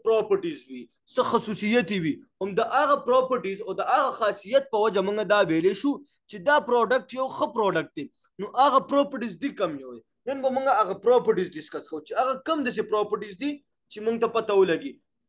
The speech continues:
پیلنۍ چې کومه پراپرټیز ده که نه، چې ته وایې چې دا یو پروډکټ ښه پروډکټ دی، نو تا له پکار دی چې تا، ستا د پروډکټ بی ایس آر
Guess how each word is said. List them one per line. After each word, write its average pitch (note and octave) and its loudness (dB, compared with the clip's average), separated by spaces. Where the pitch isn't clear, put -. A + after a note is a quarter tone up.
پیلنۍ C4+ 4
چې C#4 -2
کومه B3+ 4
پراپرټیز A3+ 0
ده A3 -2
که G#3 -2
نه، G#3 0
چې G3 -8
ته A#3 2
وایې A#3 2
چې F#3 -12
دا F#3 0
یو F3 -2
پروډکټ F3+ -6
ښه - 0
پروډکټ D#3+ -2
دی، G#3 0
نو F3 -4
تا B3+ 2
له B3 0
پکار G3+ 2
دی A3+ 2
چې G3 -10
تا، G3+ 6
ستا A3 2
د G#3+ -4
پروډکټ F3 -4
بی E3 -2
ایس D3 -8
آر E3+ 4